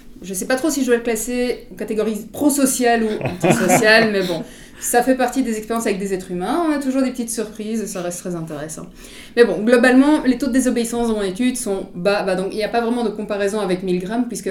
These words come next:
mais ici, je teste pas vraiment l'obéissance, puisque je teste les mécanismes en œuvre quand on obéit à un ordre.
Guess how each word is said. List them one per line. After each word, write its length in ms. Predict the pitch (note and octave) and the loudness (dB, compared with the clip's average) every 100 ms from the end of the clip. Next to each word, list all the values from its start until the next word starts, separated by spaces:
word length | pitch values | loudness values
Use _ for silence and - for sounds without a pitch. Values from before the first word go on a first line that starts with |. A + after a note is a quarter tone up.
| - | -6
mais 100 | G3 | -4
ici, 220 | G3+ - A#3+ | -4 -2 -2
je 100 | A3 | -2
teste 280 | G#3 - | -4 -4
pas 280 | F3+ - G#3 | -8 -4 -4
vraiment 340 | F3+ F#3 G3 G3 | -2 -4 -2 0
l'obéissance, 500 | F3 F3 - F3+ - | 0 -2 -2 -8 -10
puisque 220 | - G3 | -12 -8
je 80 | G3 | -4
teste 260 | A3 G#3+ - - - - | -4 -4 -10 -20 -20 -4
les 120 | G#3 | 2
mécanismes 600 | A3 A3+ A3+ A#3 A3 G#3 A3+ - | 2 4 2 2 0 -4 -6 -4
en 180 | G3 G#3 | -2 2
œuvre 320 | B3+ C4+ - | 2 0 -4
quand 200 | A#3 A#3 | -4 -2
on 80 | G#3+ | -2
obéit 280 | G3 G3 F#3 | -2 -2 -4
à 40 | |
un 120 | E3 | -4
ordre. 260 | D3 C#3 | -6 -6